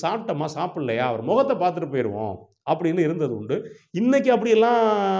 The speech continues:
நடக்குமா அப்படின்னா, எம் ஜி ஆரே இருந்தாலும் நடக்குமா அப்படிங்கிற ஒரு கேள்விக்குறி இருக்கு. அந்த அளவுக்கு எம் ஜி ஆருக்கு பல வகையான மாசு இருந்துச்சு. இன்னும் சொல்ல போனா, அண்ணா கலந்துக்கக்கூடிய கூட்டம், எம் ஜி ஆரும் கலந்துக்கணும். முறைப்படி அண்ணா தான் கடைசியில பேசணும். ஆனா, எம் ஜி ஆர் லேட்டா வர்றாரு.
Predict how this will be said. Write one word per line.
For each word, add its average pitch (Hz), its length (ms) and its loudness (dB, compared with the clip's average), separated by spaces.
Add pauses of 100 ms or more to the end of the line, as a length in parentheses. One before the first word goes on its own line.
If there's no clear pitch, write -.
(160)
நடக்குமா 208 420 2
அப்படின்னா, 175 480 0
எம் 165 140 -2
ஜி 185 120 0
ஆரே 202 140 4
இருந்தாலும் 175 380 0
நடக்குமா 147 240 0
அப்படிங்கிற 131 300 -2
ஒரு 113 120 -2
கேள்விக்குறி 110 480 -8
இருக்கு. - 280 -10 (420)
அந்த 262 280 2
அளவுக்கு 226 280 4
எம் 190 140 4
ஜி 220 120 0
ஆருக்கு 160 360 0
பல 220 220 2
வகையான 185 360 0
மாசு 123 260 -8
இருந்துச்சு. 107 360 -10
இன்னும் 151 240 -2
சொல்ல 190 160 0
போனா, 120 280 -6 (600)
அண்ணா 247 340 2
கலந்துக்கக்கூடிய 196 560 2
கூட்டம், 135 380 -2
எம் 175 160 2
ஜி 233 140 2
ஆரும் 220 200 4
கலந்துக்கணும். 156 520 -4
முறைப்படி 220 500 0
அண்ணா 190 280 0
தான் 208 160 0
கடைசியில 214 400 0
பேசணும். 127 480 -6 (280)
ஆனா, 208 160 2
எம் 208 220 6
ஜி 285 140 4
ஆர் 247 140 4
லேட்டா 233 320 2
வர்றாரு. 127 680 2